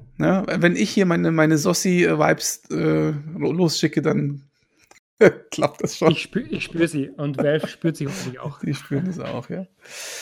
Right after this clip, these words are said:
Speaker 1: Na gut, also, ja, du hast tatsächlich Lust auf mehr gemacht, aber es hat nicht gereicht, um mich zum Kauf einer V R Brille
Speaker 2: Ich hab's
Speaker 1: zu
Speaker 2: befürchtet,
Speaker 1: bringen.
Speaker 2: aber, äh, sag mal,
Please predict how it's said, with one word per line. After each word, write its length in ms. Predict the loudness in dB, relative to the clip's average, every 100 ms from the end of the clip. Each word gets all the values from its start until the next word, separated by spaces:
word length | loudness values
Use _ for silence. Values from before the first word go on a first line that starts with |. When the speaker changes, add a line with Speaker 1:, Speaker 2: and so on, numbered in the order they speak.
| -14 -18 -16 4
Speaker 1:
Na 160 | 8
gut, 300 | 8 8 6
also, 320 | 8 12 12 10 0
ja, 420 | 2 6 6 4 0 -10 -20 -10
du 100 | 4
hast 420 | 6 6 4 -8 0
tatsächlich 420 | 2 2 -2 0
Lust 260 | 0 2
auf 100 | 0
mehr 180 | 4 4
gemacht, 320 | 4 2 0
aber 240 | -2 2 2
es 140 | 0
hat 120 | -2
nicht 220 | -2 -2 -6
gereicht, 500 | -4 0 0 -4 -14
um 280 | -6 -6 -4
mich 200 | -4 -6
zum 180 | -6 -8
Kauf 280 | -6 -8 -6
einer 120 | -8
V 160 | -6 -6
R 120 | -6
Brille 140 | -4
Speaker 2:
Ich 60 | 2
hab's 120 | 2
Speaker 1:
zu 60 | 2
Speaker 2:
befürchtet, 340 | -8 -6 -6
Speaker 1:
bringen. 220 | -2 -2 0
Speaker 2:
aber, 220 | 0 0
äh, 220 | -4 -6
sag 220 | -2 2
mal, 200 | 2 0